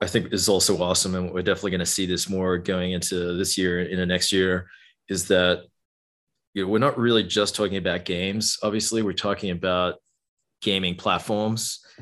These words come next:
And, uh, you know, one of our, uh, issuers that we worked with recently, Immutable, uh, they're the makers of Gods Unchained, um, Guild of Guardians, a bunch of other games. Uh, so their games are, are great,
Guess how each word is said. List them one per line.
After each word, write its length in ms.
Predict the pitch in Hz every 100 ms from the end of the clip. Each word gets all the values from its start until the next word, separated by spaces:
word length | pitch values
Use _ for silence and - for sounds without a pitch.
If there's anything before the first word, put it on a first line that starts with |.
| - _ -
And, 480 | 101 95 92 90 - - -
uh, 260 | 92 90 90 -
you 60 |
know, 240 | 98 95 -
one 160 | 107 110
of 60 |
our, 320 | 101 101 92 -
uh, 260 | - 82 82 -
issuers 360 | 107 107 95 90
that 80 | 98
we 80 | 98
worked 240 | 98 104
with 160 | 98 101
recently, 560 | 92 98 92 92 92
Immutable, 680 | 92 95 101 98 98 95 92 _ - _ -
uh, 280 | 90 90 87
they're 280 | 82 101
the 60 | 92
makers 480 | 95 92 107 90 92
of 180 | 92 82
Gods 260 | 95 90
Unchained, 640 | 95 90 113 110 107 101 - - -
um, 380 | 90 85 82 87
Guild 220 | 90 113
of 60 | 92
Guardians, 460 | 95 92 98 95 92
a 40 |
bunch 200 | 104 92
of 60 | 98
other 120 | 98
games. 560 | 101 101 104 - - - - _ _
Uh, 340 | 98 92 92
so 120 | 85 117
their 80 |
games 380 | 95 123 123 117
are, 320 | 110 101 95 -
are 80 |
great, 440 | 95 104 98 107